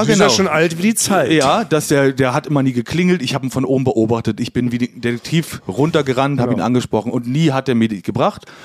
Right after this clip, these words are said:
Speaker 2: Dann war lange Ruhe, weil ich dann einfach aufgegeben habe und die Sachen immer hier ins Büro hab schicken lassen.
Speaker 1: Ah ja.
Speaker 2: Aber jetzt hatte ich eine Woche Urlaub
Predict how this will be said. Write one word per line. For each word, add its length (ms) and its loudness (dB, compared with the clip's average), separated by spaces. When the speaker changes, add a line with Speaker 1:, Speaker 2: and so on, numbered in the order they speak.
Speaker 2:
Dann 160 -4
war 100 2
lange 180 2
Ruhe, 340 2
weil 140 0
ich 80 -8
dann 120 -2
einfach 260 -8
aufgegeben 480 -2
habe 280 -2
und 200 -10
die 40 -10
Sachen 260 -4
immer 120 -4
hier 100 -6
ins 100 -8
Büro 280 -4
hab 160 -8
schicken 300 -4
lassen. 280 -10
Speaker 1:
Ah 80 -6
ja. 140 -4
Speaker 2:
Aber 160 0
jetzt 360 0
hatte 200 -4
ich 80 -4
eine 120 -2
Woche 160 -4
Urlaub 420 -2